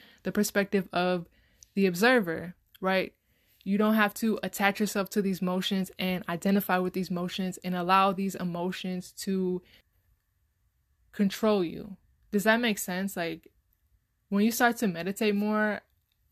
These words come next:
I think that it becomes easier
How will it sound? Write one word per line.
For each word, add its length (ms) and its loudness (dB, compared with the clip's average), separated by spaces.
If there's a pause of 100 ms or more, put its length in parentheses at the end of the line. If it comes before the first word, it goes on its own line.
(220)
I 80 0
think 360 -2
that 400 -2
it 100 -2
becomes 460 -2
easier 600 0